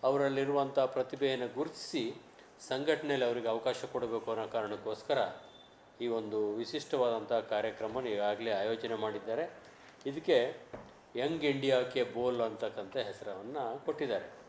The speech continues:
ಅಂದರೆ, ಯುವ ಭಾರತದ ಧ್ವನಿ ಅನ್ನೋಂಥ ಹೆಸರನ್ನು ಕೊಟ್ಟಿದ್ದಾರೆ. ಇದರ ಪ್ರಕಾರ ಜಿಲ್ಲಾ ಮಟ್ಟದಲ್ಲಿ, ರಾಜ್ಯ ಮಟ್ಟದಲ್ಲಿ ಮತ್ತು ರಾಷ್ಟ್ರ ಮಟ್ಟದಲ್ಲಿ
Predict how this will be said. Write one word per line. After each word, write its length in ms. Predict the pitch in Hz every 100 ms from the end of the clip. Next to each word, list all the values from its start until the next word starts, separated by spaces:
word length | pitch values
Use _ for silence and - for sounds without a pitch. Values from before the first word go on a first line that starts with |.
| - - -
ಅಂದರೆ, 320 | 131 180 151
ಯುವ 240 | 123 139 135
ಭಾರತದ 800 | 123 120 113 117 117 156 110 110
ಧ್ವನಿ 260 | 127 127 131
ಅನ್ನೋಂಥ 380 | 113 110 107
ಹೆಸರನ್ನು 840 | 110 98 90 - - 117 127 151 104 - - - -
ಕೊಟ್ಟಿದ್ದಾರೆ. 600 | 143 147 123 95 135 - - - - - 143
ಇದರ 180 | 160 160
ಪ್ರಕಾರ 340 | 143 131 131 131 131 131 - - 135
ಜಿಲ್ಲಾ 260 | 131 139
ಮಟ್ಟದಲ್ಲಿ, 680 | 131 123 117 120 113 120 117 - - - -
ರಾಜ್ಯ 300 | 123 135 143
ಮಟ್ಟದಲ್ಲಿ 640 | 123 - 107 107 110 110 110 -
ಮತ್ತು 220 | 131 127
ರಾಷ್ಟ್ರ 340 | 117 123 135 127
ಮಟ್ಟದಲ್ಲಿ 640 | 113 107 107 156 135 104